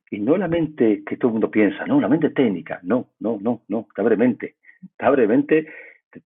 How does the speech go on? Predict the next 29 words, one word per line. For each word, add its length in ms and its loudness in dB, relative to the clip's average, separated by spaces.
todos 240 2
muchos 320 -8
aspectos, 440 -8
¿no? 100 -14
Yo 80 4
creo 80 2
que 80 -2
una 80 2
persona 280 -4
que 120 -10
hizo 140 -8
I 40 -2
más 180 -4
D, 200 0
en 140 -2
el 80 -6
sector 260 -4
que 180 -6
sea, 260 -8
es 240 -4
bueno 340 2
haciendo 240 -4
I 60 -2
más 200 -2
D 200 0
en 140 -8
cualquier 300 -2
otro 120 -2
sector. 380 -16